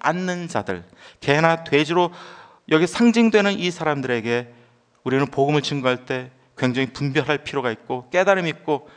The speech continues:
그, 그들 앞에 이 뭐-, 뭡니까? 거룩한 것을, 진주를 던지지 말라라고 합니다. 구별할 줄 알아야 된다. 선별된 삶, 구별한 삶을 살면서 우리가 어떻게 세심히 복음을 증거해야 될지,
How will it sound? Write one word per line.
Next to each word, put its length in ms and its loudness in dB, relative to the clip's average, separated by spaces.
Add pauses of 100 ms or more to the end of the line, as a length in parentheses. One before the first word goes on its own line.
(320)
그, 180 4 (520)
그들 260 4
앞에 480 2
이 140 -2 (440)
뭐-, 240 4
뭡니까? 460 0
거룩한 520 2
것을, 380 0 (220)
진주를 680 0
던지지 460 -2
말라라고 520 -4
합니다. 440 -12 (1500)
구별할 480 -6
줄 160 -6
알아야 220 -4
된다. 400 -18 (380)
선별된 640 -6
삶, 260 -10
구별한 440 -4 (200)
삶을 300 -8
살면서 580 -8 (340)
우리가 260 2 (100)
어떻게 720 -2
세심히 520 -2
복음을 360 -4
증거해야 440 -6
될지, 480 -10